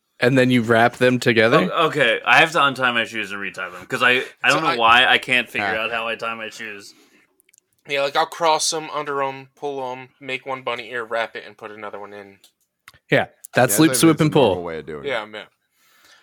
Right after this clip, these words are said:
Speaker 3: But,
Speaker 1: The,
Speaker 3: but
Speaker 1: the
Speaker 3: also,
Speaker 1: bunny, the, the
Speaker 3: does
Speaker 1: bunny goes around the tree and
Speaker 2: And
Speaker 1: then
Speaker 2: then
Speaker 1: in the
Speaker 2: through.
Speaker 1: hole. That's
Speaker 2: Yeah.
Speaker 1: loop, swoop, and pull.
Speaker 2: Okay, that's
Speaker 3: Yeah.
Speaker 2: what I
Speaker 1: Bunny
Speaker 2: did.
Speaker 1: ears
Speaker 2: Yeah.
Speaker 1: is you literally have two complete loops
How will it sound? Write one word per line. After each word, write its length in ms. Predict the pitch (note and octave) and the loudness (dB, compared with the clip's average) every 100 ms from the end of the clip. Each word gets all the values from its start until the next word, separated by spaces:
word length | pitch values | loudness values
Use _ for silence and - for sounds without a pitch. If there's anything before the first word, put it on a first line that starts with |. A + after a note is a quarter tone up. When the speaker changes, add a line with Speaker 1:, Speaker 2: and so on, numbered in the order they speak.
| _ | _
Speaker 3:
But, 200 | F3+ F#3 - | 4 4 0
Speaker 1:
The, 40 | - | 0
Speaker 3:
but 60 | E3+ | 4
Speaker 1:
the 40 | F3 | 6
Speaker 3:
also, 200 | C3+ D3 | 8 6
Speaker 1:
bunny, 200 | D#3 D3 - - | 6 2 -2 0
the, 100 | D3 | 0
the 240 | B2+ - | -2 -2
Speaker 3:
does 120 | C3+ | 0
Speaker 1:
bunny 260 | C#3+ D3+ D#3 | 2 4 4
goes 260 | D3 D3 C#3 | 4 4 4
around 480 | C3+ B2+ C3 C#3 C3 | 4 4 4 4 2
the 120 | C#3 | -2
tree 520 | - D3 B2+ A2+ A2+ | 2 2 4 4 2
and 140 | A2+ A#2 | 2 2
Speaker 2:
And 80 | |
Speaker 1:
then 100 | A2+ | 2
Speaker 2:
then 80 | G#2+ | 2
Speaker 1:
in 80 | B2 | 2
the 80 | A#2 | 2
Speaker 2:
through. 100 | A#2+ | 4
Speaker 1:
hole. 220 | G2+ E2+ | 2 0
That's 280 | G#2 B2+ C#3+ | 0 2 2
Speaker 2:
Yeah. 60 | A#2 | 0
Speaker 1:
loop, 100 | G2 | 2
swoop, 260 | C3+ A#2+ | 0 0
and 80 | A#2+ | 0
pull. 240 | A#2 F#2 - | 0 0 0
Speaker 2:
Okay, 220 | B2+ A#2+ | -4 0
that's 180 | A2 A2 | 0 0
Speaker 3:
Yeah. 60 | G#2 | 0
Speaker 2:
what 80 | C#3+ | 2
I 40 | |
Speaker 1:
Bunny 120 | F#3+ | 4
Speaker 2:
did. 100 | E3+ D#3 | 4 6
Speaker 1:
ears 240 | D3 C3 | 6 4
Speaker 2:
Yeah. 60 | C3+ | 2
Speaker 1:
is 120 | C3+ | 2
you 120 | C3 | 2
literally 420 | B2+ C#3 D#3 C#3+ | 4 4 4 4
have 220 | C#3 A#2+ - | 4 2 0
two 200 | C#3 C3+ | 2 4
complete 460 | D3+ B2 C3+ B2 | 2 2 2 0
loops 380 | A2+ A#2+ G2 - | 2 2 0 -6